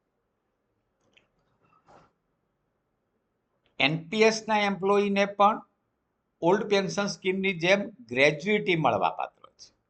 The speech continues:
તો ગ્રેજ્યુટી એન પી એસ ના સ-, કર્મચારીઓની કયા સદરે ખર્ચ પડશે? તો મુખ્ય સદર છે બે હજાર એકોતેર, pension and other retirement benefit. સબ મેજર હેડ છે સિવિલ,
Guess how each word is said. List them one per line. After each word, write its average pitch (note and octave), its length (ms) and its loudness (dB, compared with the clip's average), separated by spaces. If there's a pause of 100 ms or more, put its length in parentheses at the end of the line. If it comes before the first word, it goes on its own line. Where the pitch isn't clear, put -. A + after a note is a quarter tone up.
(240)
તો F3 60 2 (140)
ગ્રેજ્યુટી G#3 840 -2
એન D3+ 220 -2
પી G#3 160 0
એસ G3+ 200 -2
ના F#3+ 220 -2
સ-, - 240 -16 (480)
કર્મચારીઓની F3 800 -2 (100)
કયા D#3 300 0
સદરે C#3 580 -2
ખર્ચ - 280 -4 (100)
પડશે? - 380 -6 (840)
તો D3 100 0
મુખ્ય A#2+ 400 -4
સદર D#3 400 0
છે - 220 -6
બે D#3+ 160 -2 (100)
હજાર B2 300 2
એકોતેર, B2+ 560 -6 (600)
pension D3 560 0
and D3 180 0
other B2 360 -4
retirement B2+ 640 -2
benefit. C#3 480 -8 (1080)
સબ F3+ 320 2
મેજર D#3+ 360 2
હેડ C3 260 -6
છે A#2 180 -8
સિવિલ, A#2+ 460 -8